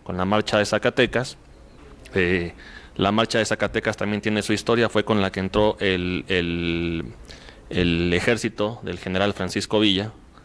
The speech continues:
a tomar Zacatecas. Eh, pero bueno, entonces, a-, ahora en el deporte federado y reglamentado se inicia con el desfile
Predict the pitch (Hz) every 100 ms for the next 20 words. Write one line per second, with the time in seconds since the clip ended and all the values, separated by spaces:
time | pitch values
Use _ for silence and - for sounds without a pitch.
0 | - - 85 90 92 92 95 90 104 98
1 | 101 - - - - - - - - -
2 | - - 92 92 90 92 98 104 110 95
3 | - - - 123 151 170 175 147 - -
4 | 110 131 139 - 127 147 165 156 131 120
5 | 143 135 143 135 127 131 131 131 123 123
6 | 127 123 127 123 127 113 110 120 123 113
7 | 107 110 - 151 147 170